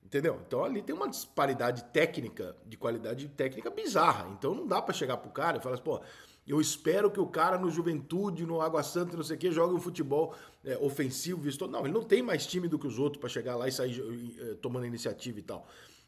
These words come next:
Pela primeira vez, né, a gente vai ver o Caprini ter um time que é capaz de ser o protagonista do jogo. Eu não sei, ele pode chegar aqui e ser um Diniz, ele pode chegar aqui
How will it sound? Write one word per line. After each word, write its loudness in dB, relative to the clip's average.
Pela 10
primeira 10
vez, 2
né, -6
a -6
gente -4
vai 4
ver 0
o 4
Caprini -2
ter -4
um -2
time -2
que 4
é 6
capaz 4
de -2
ser 4
o 4
protagonista -2
do -4
jogo. -4
Eu -8
não -6
sei, -2
ele -8
pode 0
chegar 2
aqui -2
e 0
ser -2
um -2
Diniz, 0
ele -8
pode -4
chegar 0
aqui -6